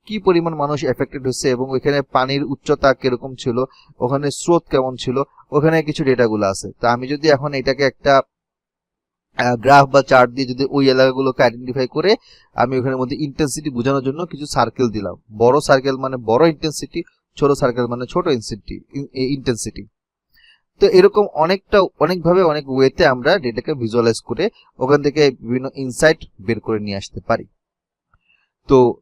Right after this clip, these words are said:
যে কোনো একটা ডেটা বেসিক আন্ডারস্ট্যান্ডিং যদি নিতে হয়, তাহলে আমার কিছু থাম্ব রুল আছে।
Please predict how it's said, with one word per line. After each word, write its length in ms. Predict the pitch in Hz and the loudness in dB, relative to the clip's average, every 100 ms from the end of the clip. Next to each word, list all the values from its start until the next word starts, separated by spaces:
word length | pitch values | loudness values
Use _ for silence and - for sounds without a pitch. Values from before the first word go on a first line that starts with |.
| _ _ _ _ _ | _ _ _ _ _
যে 160 | 127 147 | -2 0
কোনো 140 | 175 | 0
একটা 180 | 180 202 185 | 4 6 4
ডেটা 440 | 131 139 143 185 | 4 2 6 4
বেসিক 360 | 180 135 127 180 | 6 2 2 2
আন্ডারস্ট্যান্ডিং 640 | 147 143 143 151 147 151 139 | 2 2 2 0 -2 -8 -8
যদি 180 | 135 135 | -6 -6
নিতে 240 | 131 - | -2 0
হয়, 200 | 131 165 | 2 2
তাহলে 240 | 151 131 127 | 4 2 2
আমার 180 | 127 | 0
কিছু 160 | 120 156 - | -8 -12 -4
থাম্ব 240 | 170 165 143 | 2 2 2
রুল 160 | 117 | 0
আছে। 220 | 104 - | -2 -2